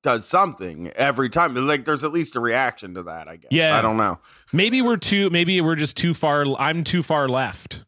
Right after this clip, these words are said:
Speaker 2: You know, I, I, that's what Todd, uh, Todd Phillips or, no, Todd McKay. What's the guy's name who directed Joker?
Speaker 1: Uh, Todd Phillips. He's
Speaker 2: Todd
Speaker 1: the,
Speaker 2: Phillips.
Speaker 1: the
Speaker 2: Okay, that's
Speaker 1: old
Speaker 2: what I was
Speaker 1: school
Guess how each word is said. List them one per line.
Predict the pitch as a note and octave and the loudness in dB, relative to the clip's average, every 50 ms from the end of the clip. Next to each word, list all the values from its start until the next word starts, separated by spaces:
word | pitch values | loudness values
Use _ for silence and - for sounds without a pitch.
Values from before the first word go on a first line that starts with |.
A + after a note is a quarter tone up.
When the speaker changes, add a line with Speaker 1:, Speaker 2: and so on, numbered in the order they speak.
| _ - | _ -6
Speaker 2:
You | B2 A#2 | -4 -2
know, | A2 A2 A#2 | -2 0 0
I, | B2 B2 C3+ C3+ - A#2+ B2+ C3+ | 0 2 0 0 0 0 0 0
I, | C3+ | 2
that's | B2+ C#3 C3+ C3 - - | 2 0 0 0 0 0
what | C#3+ C#3 C#3 B2+ B2 | 0 0 0 -2 -2
Todd, | - C#3+ C3+ C3+ C3+ C3+ B2+ C3+ | -2 0 0 2 0 0 0 0
uh, | C3+ B2 B2 B2 B2 A#2+ A#2+ B2 B2 A#2+ A#2+ - - - C3 - | 0 2 2 2 0 0 0 0 0 0 -2 -4 -8 -12 -8 -4
Todd | - C3 B2+ B2+ A#2+ | -2 -2 -2 -2 -2
Phillips | - C3+ C3 C3+ C3+ - - | -2 0 0 0 -2 -2 -2
or, | C3+ B2+ A#2 - | -2 -2 -2 -2
no, | C3 C#3 B2+ A2 | -2 -2 -2 -2
Todd | - - C3 B2 B2 A2+ | -2 -2 -2 -2 -2 -2
McKay. | A#2+ A#2 - - B2 B2 C3 C3+ C#3 | -4 -6 -6 -4 -2 -2 -2 -2 -2
What's | C#3 C#3 C#3 - | -2 -4 -2 -2
the | - | -2
guy's | C#3 B2+ A#2+ B2 A2+ | 0 0 0 -2 -2
name | B2 A2+ A2+ | -2 -4 -4
who | A2+ G#2+ | -4 -4
directed | G2 G#2+ G#2+ G#2 - - G#2 | -4 -4 -4 -4 -4 -8 -8
Joker? | G2 A2 G2+ G2 - - F2+ F2+ F#2+ - _ _ _ _ _ _ _ _ _ - - | -6 -6 -8 -8 -8 -12 -14 -16 -16 -18 _ _ _ _ _ _ _ _ _ -6 0
Speaker 1:
Uh, | G#2+ B2+ C3 A#2+ A2+ A2+ G#2 F2 - - | 2 4 4 4 2 0 -2 -4 -6 -2
Todd | C#3 C#3 D3+ D#3 C3 | 0 2 2 0 0
Phillips. | - - D#3 D3 B2+ A2 F#2+ - - - | -2 0 0 2 2 0 -2 -4 -4 -2
He's | C3 B2 | 2 4
Speaker 2:
Todd | E3+ E3+ D#3+ | 4 4 4
Speaker 1:
the, | C3 B2 | 4 4
Speaker 2:
Phillips. | A#2 B2+ A2+ G2 - | 4 2 2 2 2
Speaker 1:
the | - | 2
Speaker 2:
Okay, | A#2+ A#2+ | 2 4
that's | B2 C3+ D3+ D#3+ | 4 4 6 6
Speaker 1:
old | F3 | 4
Speaker 2:
what | D3+ B2+ | 4 4
I | A#2 | 4
was | B2 B2 | 2 2
Speaker 1:
school | B2 B2+ | 4 4